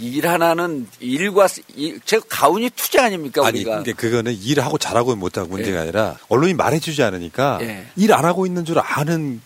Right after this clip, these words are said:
Speaker 2: 그런 비판들 받잖아요, 원래.
Speaker 1: 그렇죠. 많은데 좀 이제 전 캐릭터가 좀 달라갖고 악착같이 언론에서 그 다루지 않으면 정-, 편집국장과 정치부장을 <laughs> 찾아갑니다. 왜 보도 안 하냐고.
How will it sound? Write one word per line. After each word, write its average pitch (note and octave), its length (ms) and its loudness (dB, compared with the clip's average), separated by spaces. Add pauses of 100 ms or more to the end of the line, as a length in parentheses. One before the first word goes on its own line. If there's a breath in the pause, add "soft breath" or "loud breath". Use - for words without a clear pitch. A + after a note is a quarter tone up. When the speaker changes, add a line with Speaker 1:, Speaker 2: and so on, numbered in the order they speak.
Speaker 2:
그런 E3 260 0
비판들 D3+ 400 -2
받잖아요, C3 500 -2
원래. E2 220 -2
Speaker 1:
그렇죠. E3 340 0
많은데 D3+ 640 -2 (180)
좀 G#3 140 -8
이제 G#3 120 -4
전 F3+ 260 -2
캐릭터가 G#3 400 -4
좀 F#3 160 -4
달라갖고 B2 640 -4 (180)
악착같이 E3 380 -2
언론에서 E3+ 560 4 (160)
그 C#3+ 300 -4
다루지 D#3+ 300 -2
않으면 D3 240 -2 (120)
정-, E3 160 -6 (120)
편집국장과 F3+ 680 -4
정치부장을 F3 440 0
<laughs> - 40 -20
찾아갑니다. C#3 520 -2
왜 C#3 120 4
보도 C#3 280 0
안 A#2 120 0
하냐고. G2+ 260 -12